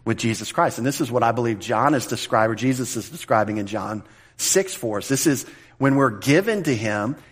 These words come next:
it secures every, all the promises that he's made because we're in union with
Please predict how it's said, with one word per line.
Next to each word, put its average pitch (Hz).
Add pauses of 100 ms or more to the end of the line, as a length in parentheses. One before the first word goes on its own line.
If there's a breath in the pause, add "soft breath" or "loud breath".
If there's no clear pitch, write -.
it 151
secures -
every, 123
all 131
the 151
promises 147
that 104
he's 101
made 107
because 151
we're 151
in 135
union 156
with 113